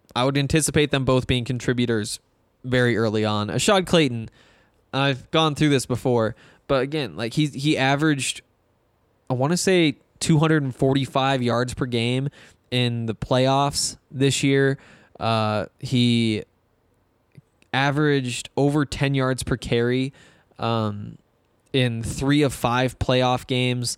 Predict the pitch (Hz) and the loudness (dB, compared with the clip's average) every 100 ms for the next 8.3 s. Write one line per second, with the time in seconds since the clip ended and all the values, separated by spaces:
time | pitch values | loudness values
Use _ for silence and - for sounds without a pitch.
0 | - - - 160 165 160 131 139 139 113 | -12 -10 0 2 4 4 4 4 2 2
1 | 113 127 127 120 120 117 120 120 117 117 | 0 0 0 0 0 0 0 -2 0 0
2 | 120 120 117 107 110 - 120 - 113 113 | 0 0 -2 -2 -2 -4 -4 0 0 0
3 | 110 117 113 - 123 113 - 117 107 104 | 0 -2 -2 0 2 2 0 0 0 -2
4 | - - - - - 113 107 104 92 - | -6 -14 -20 -12 -4 -2 -2 -6 -14 -20
5 | _ _ _ _ _ _ 127 123 139 127 | _ _ _ _ _ _ -6 -2 -2 -2
6 | 151 147 - 151 - 160 160 165 - - | -2 0 -2 -2 -2 -2 -2 -2 -6 -8
7 | _ 135 139 139 131 143 135 143 143 143 | _ -4 -2 0 -2 0 0 0 -2 -2
8 | 147 147 - | -2 -6 -10